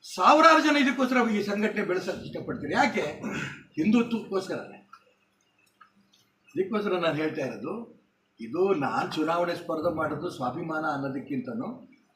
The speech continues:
ಪಕ್ಷ ಶುದ್ಧೀಕರಣ ಆಗ್ಬೇಕು, ಹಿಂದುತ್ವಕ್ಕೆ ಬೆಲೆ ಬರಬೇಕು. ನಮ್ಮ ಯಾರ್ಯಾರು ಈ ಪಕ್ಷಕ್ಕೋಸ್ಕರ ಹಗಲು ರಾತ್ರಿ ದುಡಿತಾ ಇದ್ದಾರೆ, ಆ ಎಲ್ಲ ಕಾರ್ಯಕರ್ತರು ಕೂಡ ನೆಮ್ಮದಿ ಸಿಗ್ಬೇಕು. ಒಳ್ಳೆ ಕೆಲಸ ಮಾಡ್ತಿದ್ದೀರಪ್ಪ ನಾನು.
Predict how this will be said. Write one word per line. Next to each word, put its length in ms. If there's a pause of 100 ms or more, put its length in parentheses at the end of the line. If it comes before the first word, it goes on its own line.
(140)
ಪಕ್ಷ 300 (180)
ಶುದ್ಧೀಕರಣ 460
ಆಗ್ಬೇಕು, 420 (340)
ಹಿಂದುತ್ವಕ್ಕೆ 640
ಬೆಲೆ 220
ಬರಬೇಕು. 560 (240)
ನಮ್ಮ 260
ಯಾರ್ಯಾರು 460
ಈ 40
ಪಕ್ಷಕ್ಕೋಸ್ಕರ 680
ಹಗಲು 480
ರಾತ್ರಿ 400
ದುಡಿತಾ 260
ಇದ್ದಾರೆ, 300 (420)
ಆ 40
ಎಲ್ಲ 320 (140)
ಕಾರ್ಯಕರ್ತರು 540
ಕೂಡ 140
ನೆಮ್ಮದಿ 460
ಸಿಗ್ಬೇಕು. 640
ಒಳ್ಳೆ 220
ಕೆಲಸ 200
ಮಾಡ್ತಿದ್ದೀರಪ್ಪ 580
ನಾನು. 520